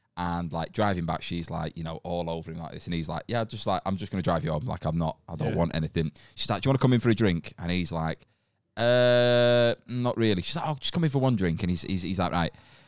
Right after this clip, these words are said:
Speaker 1: I'm, I'll have a cup of tea, and then I'm going, right?" Like, 'cause I, I'm, I just, as I say, I just wanna make sure you're getting back.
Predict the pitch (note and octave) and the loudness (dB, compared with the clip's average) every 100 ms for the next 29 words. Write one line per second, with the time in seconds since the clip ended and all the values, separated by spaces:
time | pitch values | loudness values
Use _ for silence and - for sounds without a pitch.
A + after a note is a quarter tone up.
0 | _ _ F2 G#2 G#2 G2 G#2 A2 G2 A2+ | _ _ 2 2 2 2 4 4 2 0
1 | A2+ - G2 F#2+ - _ _ F#2+ F#2 F#2 | 0 2 2 2 -2 _ _ -4 0 2
2 | F2 D#2+ D#2 _ E2+ F2 - E2+ - F#2 | 0 0 -4 _ -4 -4 -2 -4 -4 -6
3 | G2 F2+ F2+ F2+ F#2+ E2+ G2+ F#2 G2+ F2+ | -2 -2 -2 -2 -2 -2 -4 -4 -4 -2
4 | F2+ D#2+ - - G#2+ F#2 E2+ E2+ E2+ - | -2 -2 -6 -6 -2 -2 -2 -4 -4 -4
5 | E2+ A2+ - | 0 0 -2